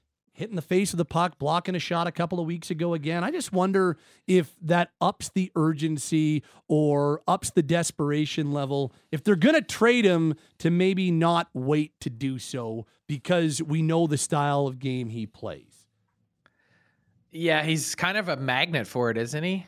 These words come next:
Speaker 2: Like, it seems like every time you turn around,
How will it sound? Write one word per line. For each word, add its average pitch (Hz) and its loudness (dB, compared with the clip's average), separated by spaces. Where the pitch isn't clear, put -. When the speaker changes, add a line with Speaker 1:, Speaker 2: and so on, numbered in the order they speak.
Speaker 2:
Like, 135 -2
it 131 -4
seems 170 -2
like 165 2
every 160 0
time 147 -4
you 143 -2
turn 143 -2
around, 131 -2